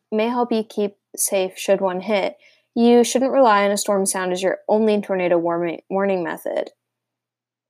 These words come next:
Quite often, these sounds can only be heard when a tornado is very near, leaving you little time to cover. However, another sound to take notice of that is that of tornado sirens." But, like, as I stated earlier,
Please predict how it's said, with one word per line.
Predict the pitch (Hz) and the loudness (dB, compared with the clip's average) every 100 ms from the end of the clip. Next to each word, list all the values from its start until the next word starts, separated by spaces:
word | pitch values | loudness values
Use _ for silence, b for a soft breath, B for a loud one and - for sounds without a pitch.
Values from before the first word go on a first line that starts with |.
| _ _ - _ | _ _ -20 _
Quite | 254 269 | 2 6
often, | 240 214 226 208 | 4 4 0 2
these | 214 220 | 2 2
sounds | 220 214 | 0 -2
can | 214 | -6
only | 208 220 | -6 -4
be | 226 | -4
heard | 226 208 196 | -2 -2 -2
when | 196 | -2
a | 196 | -4
tornado | 196 190 190 190 | -4 -2 0 0
is | 190 | 0
very | 185 196 | 0 0
near, | 220 202 170 170 - | 0 0 0 -2 -2
leaving | 202 202 226 | -2 0 0
you | 208 | 0
little | 202 202 | 2 0
time | - 185 | -2 -8
to | 185 | -8
cover. | 190 185 160 - - _ _ | -10 -8 -6 -6 -10 _ _
However, | - 226 | 0 2
another | 233 214 233 | 4 2 2
sound | 226 202 | 0 -2
to | 202 | -2
take | 196 190 | -2 0
notice | 180 185 185 | -2 -2 -4
of | 185 | -2
that | 175 - - _ | -2 -4 -8 _
is | 190 190 | -4 0
that | 185 | 2
of | 190 190 _ _ _ | 2 -2 _ _ _
tornado | - 208 185 170 | -8 -2 0 2
sirens." | - - 104 - - - B B B | -2 -6 -8 -6 -6 -10 B B B
But, | 262 | 4
like, | 254 226 214 _ _ | 6 4 0 _ _
as | 202 262 | 2 6
I | 269 | 6
stated | 277 269 220 202 | 6 6 4 4
earlier, | - 196 233 190 160 156 | 2 4 4 4 2 0